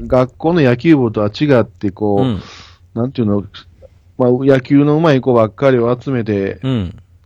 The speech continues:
Speaker 1: チーム作ってるシニアリーグっていうのがあるんやけど。
Speaker 2: 深夜ですか？
Speaker 1: シニア。
Speaker 2: ほうほうほう。あ、リトルリーグのちょっとでかい版、大きい。
Speaker 1: リトルリーグは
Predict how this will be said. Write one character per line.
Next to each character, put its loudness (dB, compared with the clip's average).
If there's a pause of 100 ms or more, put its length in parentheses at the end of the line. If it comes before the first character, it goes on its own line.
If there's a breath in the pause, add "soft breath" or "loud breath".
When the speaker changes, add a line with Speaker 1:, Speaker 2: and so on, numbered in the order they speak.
(220)
Speaker 1:
チ -14
ー -2
ム -2
作 -6
っ -12
て 0
る 2
シ -4
ニ 4
ア 4
リ 4
ー 2
グ 0
っ -4
て -10
い -6
う -6
の -6
が -2
あ -2
る -4
ん -6
や -6
け -4
ど。 0
Speaker 2:
深 -2
夜 -2
で -8
す -18
か？ -12 (600)
Speaker 1:
シ -6
ニ 4
ア。 -4 (120)
Speaker 2:
ほ -2
う -4
ほ 0
う -4
ほ -4
う。 -2
あ、 -2
リ -4
ト -4
ル -4
リ -2
ー -2
グ 0
の 0
ち -4
ょ -2
っ -4
と -8
で 2
か -2
い 2
版、 -2
大 -4
き -6
い。 -6
Speaker 1:
リ -8
ト 0
ル 8
リ 2
ー -2
グ 0
は 4